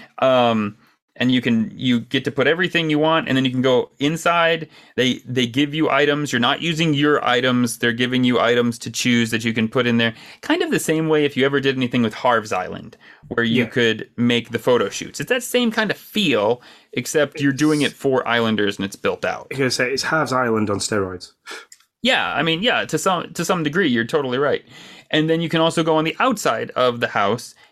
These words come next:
Speaker 1: and do fences and paths and trees, and you can make it any time of day you want, any time of weather you want. Um, it's very, it's very, very impressive, uh, what you
Speaker 2: Yeah.
Speaker 1: can do.
Speaker 2: And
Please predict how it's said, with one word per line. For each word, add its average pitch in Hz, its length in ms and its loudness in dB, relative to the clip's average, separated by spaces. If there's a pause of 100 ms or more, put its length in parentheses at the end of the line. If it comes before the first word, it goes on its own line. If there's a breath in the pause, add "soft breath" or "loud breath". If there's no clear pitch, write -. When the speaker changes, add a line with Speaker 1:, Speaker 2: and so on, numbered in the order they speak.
Speaker 1:
and 120 260 2
do 117 380 0 (260)
fences 165 600 -2
and 107 720 0 (360)
paths 135 640 0
and 110 460 0
trees, 135 680 0 (300 loud breath)
and 127 180 2
you 127 100 2
can 127 220 0
make 120 220 0
it - 140 0
any 143 180 2
time 139 220 0
of - 100 -4
day 139 140 2
you 156 200 0
want, 151 360 2
any 127 140 0
time 120 200 -2
of 98 120 -2
weather 151 280 2
you 147 180 -2
want. 143 560 0 (440 loud breath)
Um, 117 600 2
it's 123 200 -4
very, 143 340 0
it's 127 160 -4
very, 156 300 2
very 139 220 2
impressive, - 560 -6 (100)
uh, 110 180 2
what 107 220 0
you 117 80 -2
Speaker 2:
Yeah. 104 60 -2
Speaker 1:
can 104 80 -2
do. 98 240 -2 (500 loud breath)
Speaker 2:
And 151 320 2